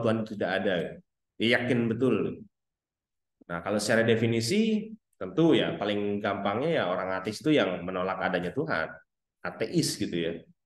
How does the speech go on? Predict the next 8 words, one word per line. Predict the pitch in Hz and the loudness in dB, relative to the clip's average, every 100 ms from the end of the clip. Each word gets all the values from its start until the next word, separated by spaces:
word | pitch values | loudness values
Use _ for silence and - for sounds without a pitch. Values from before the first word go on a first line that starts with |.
| _ _ _ _ _ _ _ - | _ _ _ _ _ _ _ -2
Maknanya | 117 117 123 131 131 | 0 4 6 6 6
pun | 202 101 | 4 4
polisemi, | 117 113 123 170 127 117 | 2 2 2 2 2 -2
ada | 92 107 | -2 -2
banyak | 107 117 147 147 | 0 2 2 0
macam | 107 107 104 | -4 -2 -4
makna | 98 117 101 90 95 | -2 -2 -2 -4 -6
ya | 85 | -6